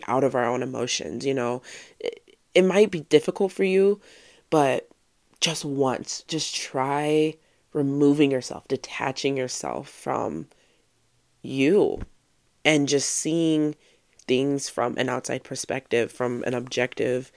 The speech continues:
standpoint, and then act on it if you so, if you truly feel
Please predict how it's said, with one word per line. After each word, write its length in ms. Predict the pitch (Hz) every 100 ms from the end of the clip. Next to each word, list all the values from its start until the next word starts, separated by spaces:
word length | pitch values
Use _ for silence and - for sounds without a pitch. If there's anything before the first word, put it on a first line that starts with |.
| _ - -
standpoint, 800 | - - 135 131 143 131 127 127 - _ _ _ _ _ _ _ _ _ _ - -
and 220 | 151 147
then 400 | 143 160 151 -
act 300 | 120 127 - -
on 220 | 117 120
it 240 | - - -
if 240 | 139 -
you 120 | 131
so, 680 | - - 135 135 135 131 135 - _ _ _ _
if 140 | - 135
you 60 |
truly 520 | 135 - - 175 165 151
feel 600 | - 131 127 127 139